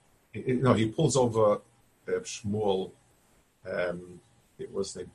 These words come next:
um, Tavrovitz, I, I forgot his name, it will come to me in a second. Um, he,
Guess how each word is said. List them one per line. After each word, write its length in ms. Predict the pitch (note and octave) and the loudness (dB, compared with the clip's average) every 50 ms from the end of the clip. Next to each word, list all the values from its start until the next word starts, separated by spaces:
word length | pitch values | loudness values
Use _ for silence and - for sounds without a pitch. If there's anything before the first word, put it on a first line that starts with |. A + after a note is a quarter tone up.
| - - F#2 D#2+ - - F2+ F#2 | -18 -16 -16 -14 -12 -10 -8 -8
um, 320 | F2+ F#2+ F#2 F#2 F#2 F#2+ - - _ _ _ _ _ _ _ _ _ _ _ _ _ _ _ _ _ _ _ _ _ _ _ _ _ _ - _ _ _ _ | -8 -8 -12 -16 -16 -20 -20 -20 _ _ _ _ _ _ _ _ _ _ _ _ _ _ _ _ _ _ _ _ _ _ _ _ _ _ -20 _ _ _ _
Tavrovitz, 580 | - D2 - - G2 A2 A#2+ A#2 G#2+ - - - - | -14 -14 -10 -4 -2 -2 -2 -2 -2 -6 -6 -8 -8
I, 40 | |
I 240 | G#2+ A#2 A#2 - - | -10 -10 -12 -18 -18
forgot 220 | - - A#2+ A#2 A2+ | -6 -2 -2 0 0
his 200 | G2+ - - - | -2 -4 -6 -6
name, 220 | G#2+ G2+ F2+ F2 | -6 -6 -6 -6
it 60 | F2 F2 | -10 -12
will 80 | F2+ | -14
come 200 | - - G#2 F#2+ | -14 -12 -12 -12
to 80 | F#2+ F#2+ | -12 -12
me 80 | F#2 | -14
in 60 | F2 F2 | -12 -12
a 40 | |
second. 480 | - - - D2+ D#2 - E2+ C#2+ C#2+ - - - - _ _ _ _ _ _ _ _ _ - | -10 -6 -6 -6 -6 -6 -10 -10 -10 -10 -14 -16 -20 _ _ _ _ _ _ _ _ _ -4
Um, 440 | F2+ F2 E2+ E2+ E2+ F2 F2+ F#2+ - _ _ _ _ _ _ | -2 0 0 0 -2 -6 -8 -12 -14 _ _ _ _ _ _
he, 140 | - F#2+ F#2 | -18 -16 -14